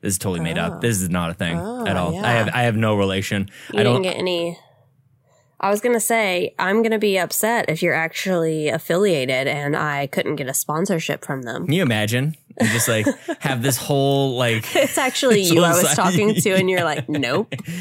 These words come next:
Speaker 1: Yeah, absolutely not.
Speaker 2: <laughs> Oh my
Speaker 1: Sincerely,
Speaker 2: gosh.
Speaker 1: thanks for trying. Sincerely,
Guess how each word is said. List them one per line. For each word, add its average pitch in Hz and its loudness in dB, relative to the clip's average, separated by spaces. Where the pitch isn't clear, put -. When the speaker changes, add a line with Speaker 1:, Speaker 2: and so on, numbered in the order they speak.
Speaker 1:
Yeah, 294 0
absolutely 147 0
not. 131 -2
Speaker 2:
<laughs> - -4
Oh 330 -6
my 320 -4
Speaker 1:
Sincerely, 180 2
Speaker 2:
gosh. 180 2
Speaker 1:
thanks 190 0
for 214 -2
trying. 127 0
Sincerely, 139 0